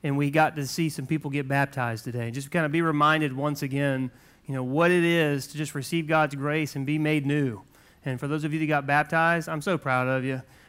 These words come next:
and I think it's so awesome. Uh, today we're talking about something that's really, really relevant to all of us. And I'm just gonna say the first word, and you're gonna know exactly what I mean, guilt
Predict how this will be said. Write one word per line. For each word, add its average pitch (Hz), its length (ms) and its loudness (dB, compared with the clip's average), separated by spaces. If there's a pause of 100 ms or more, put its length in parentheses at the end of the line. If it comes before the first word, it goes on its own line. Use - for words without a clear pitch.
and 143 120 0
I 147 40 0
think 143 160 -2
it's 135 140 -6
so 143 160 -2
awesome. 139 440 0 (300)
Uh, 160 120 0
today 196 280 2
we're 302 120 2
talking 165 280 4
about 156 240 2
something 170 280 0
that's 151 100 2
really, 185 500 4
really 185 500 4
relevant 165 460 4
to 160 60 4
all 185 240 8
of 135 140 2
us. - 260 -10 (380)
And 151 80 2
I'm 170 80 4
just 202 160 -2
gonna 180 140 2
say 180 140 2
the 156 80 2
first 185 280 -2
word, 143 220 0
and 143 40 0
you're 147 80 -2
gonna 147 160 0
know 147 140 0
exactly 160 340 2
what 139 160 0
I 135 60 0
mean, 143 420 0 (220)
guilt 180 580 4